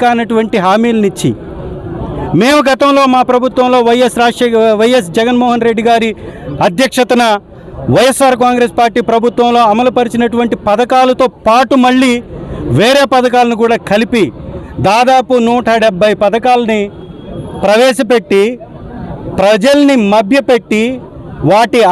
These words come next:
ఆశల్లో ప్రతి రాష్ట్రంలోని గ్రామాలు తిరిగి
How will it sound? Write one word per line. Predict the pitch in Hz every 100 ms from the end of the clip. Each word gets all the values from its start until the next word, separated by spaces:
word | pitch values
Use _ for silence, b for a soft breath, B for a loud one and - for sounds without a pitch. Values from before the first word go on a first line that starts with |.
| 196
ఆశల్లో | 247 - 269 254 202 113 - - - - - - 453 - -
ప్రతి | 190 220 - 277 269 220
రాష్ట్రంలోని | 247 262 - 269 262 254 247 240 208 120
గ్రామాలు | 185 208 254 262 254 220
తిరిగి | 220 185